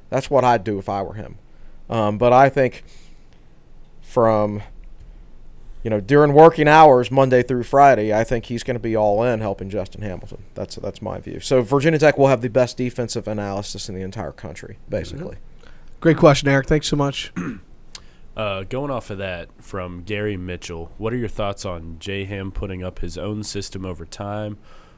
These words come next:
Speaker 3: or starting to tweak the Bud system and making it his own or changing it overall and completely in time?
Speaker 1: <sighs>
Speaker 3: If so, how many years might he do that, depending on his success and if he stays on staff for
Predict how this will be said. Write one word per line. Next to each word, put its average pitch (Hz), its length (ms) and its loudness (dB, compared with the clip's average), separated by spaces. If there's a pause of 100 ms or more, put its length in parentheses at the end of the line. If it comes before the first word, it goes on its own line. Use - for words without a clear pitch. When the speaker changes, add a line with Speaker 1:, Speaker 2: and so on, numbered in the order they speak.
Speaker 3:
or 113 180 -6
starting 92 460 -8
to 90 80 -10
tweak 101 300 -10
the 92 80 -12
Bud 101 260 -8
system 92 380 -12
and 90 100 -10
making 92 320 -10
it 85 80 -12
his 80 180 -14
own 120 380 -8 (100)
or 113 200 -4
changing 101 420 -10
it 90 160 -12
overall 87 560 -8
and 87 160 -14
completely 95 880 -10
in 82 160 -12
time? 78 440 -12 (120)
Speaker 1:
<sighs> - 80 -6 (540)
Speaker 3:
If 123 200 -4
so, 98 440 -6
how 101 180 -10
many 101 180 -8
years 92 320 -8
might 87 180 -10
he 87 80 -10
do 104 200 -8
that, 104 280 -4
depending 90 380 -8
on 82 100 -10
his 82 100 -12
success - 640 -10
and 87 80 -14
if 87 100 -14
he 87 80 -12
stays 85 320 -12
on 82 160 -14
staff 82 340 -16
for 80 300 -20